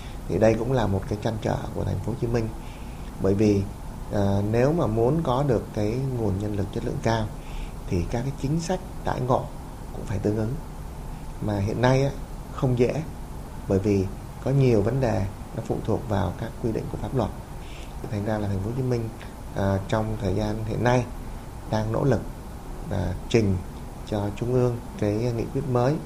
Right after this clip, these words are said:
thay cho nghị quyết năm mươi tư của Quốc hội. Và trong đó đó, đề xuất một số cơ chế đặc thù để giúp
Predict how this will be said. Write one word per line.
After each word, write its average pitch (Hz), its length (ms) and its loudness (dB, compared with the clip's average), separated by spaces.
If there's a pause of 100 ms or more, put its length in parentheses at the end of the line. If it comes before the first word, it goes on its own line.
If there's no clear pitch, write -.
(300)
thay 123 260 0
cho 113 120 2
nghị 110 80 -2 (100)
quyết 120 140 -6
năm 120 100 -4
mươi 110 80 -6 (100)
tư 131 200 8 (360)
của - 160 -2 (180)
Quốc 123 160 -4
hội. 120 220 4 (380)
Và 95 60 -2
trong 104 220 0
đó 117 280 6
đó, 165 80 0 (480)
đề 92 140 4
xuất 147 180 0 (600)
một 98 140 -2
số 113 360 -2
cơ 113 180 0
chế 120 120 -2
đặc 110 180 -4
thù 95 180 0 (640)
để - 60 -2 (100)
giúp 170 120 2